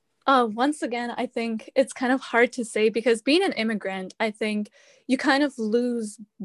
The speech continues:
the belonging to a particular country. Like, first of all, like, when I moved to Canada, of course I felt, you know, I was a Ukrainian girl in the Canadian world. I didn't speak the language. I didn't understand a lot of cultural things that people,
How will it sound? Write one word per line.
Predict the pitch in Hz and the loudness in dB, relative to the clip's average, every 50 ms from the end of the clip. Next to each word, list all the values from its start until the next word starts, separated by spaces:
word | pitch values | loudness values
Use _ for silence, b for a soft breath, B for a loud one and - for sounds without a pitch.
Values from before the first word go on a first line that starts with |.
| 196 _ - | -14 _ -10
the | - 202 196 233 | -6 -2 0 2
belonging | 214 208 262 254 233 208 202 202 208 214 214 214 | 4 4 4 4 6 4 4 2 2 0 -2 -4
to | 208 - - 240 214 196 - - | -6 -6 -4 -2 -2 0 2 0
a | 233 226 | 0 0
particular | - 247 220 220 - 254 226 226 - 247 220 220 208 208 | 0 -2 -2 -2 -2 -4 -4 -2 -2 -4 -2 -2 -2 -4
country. | - - 233 208 202 - - 262 254 | -6 -6 -8 -8 -8 -6 -2 0 2
Like, | 254 269 262 | 2 2 0
first | - - 302 330 370 370 - - | 0 2 2 4 4 2 0 -4
of | 247 233 | -2 0
all, | 220 202 | 2 2
like, | 190 202 - | 2 2 0
when | 254 254 | 0 0
I | 240 | 0
moved | 233 233 247 226 - | 0 -2 -4 -4 -6
to | - | -10
Canada, | 220 - 240 202 190 190 - | -10 -8 -8 -10 -6 -4 -6
of | 196 - - | -6 -4 0
course | - 269 285 277 - | 4 4 4 4 2
I | 254 220 | -2 -2
felt, | 220 - 220 208 202 202 - | -2 -2 -2 -2 -2 -4 -4
you | 202 208 214 202 | -6 -4 -4 -2
know, | 190 196 175 | 0 0 0
I | - - 208 | 2 0 0
was | 202 202 196 | -2 -2 -6
a | - | -8
Ukrainian | 214 196 - - 208 208 202 202 196 | -10 -10 -8 -8 -8 -6 -4 -4 -4
girl | 190 202 196 196 202 | -4 -2 -2 -2 -2
in | 196 | -4
the | 196 | -6
Canadian | - - 208 202 196 190 190 | -8 -6 -6 -6 -4 -4 -2
world. | 202 202 202 202 - | 0 2 2 4 4
I | 214 | 4
didn't | 208 240 240 233 | 4 4 2 2
speak | 233 - - 220 185 | 0 -2 -4 -2 0
the | 214 196 | 0 0
language. | 202 226 262 277 262 254 269 262 262 254 247 - - B B B B B B B B | 2 2 2 2 4 4 4 4 4 4 0 -2 -8 B B B B B B B B
I | 262 262 | 2 4
didn't | 226 269 254 | 4 4 2
understand | 247 233 233 247 - - 233 226 | 2 0 0 -2 -2 -2 -2 0
a | 220 | 2
lot | 214 214 208 | 2 2 0
of | 214 - | -2 -6
cultural | - - 226 233 233 - - 247 233 226 | -4 0 0 0 0 0 0 0 0 0
things | 226 - 226 220 214 208 | -2 -2 -4 -4 -4 -2
that | - 220 214 | -4 -4 -4
people, | - 226 220 208 - 208 208 208 202 | -4 -6 -4 0 0 0 0 0 -2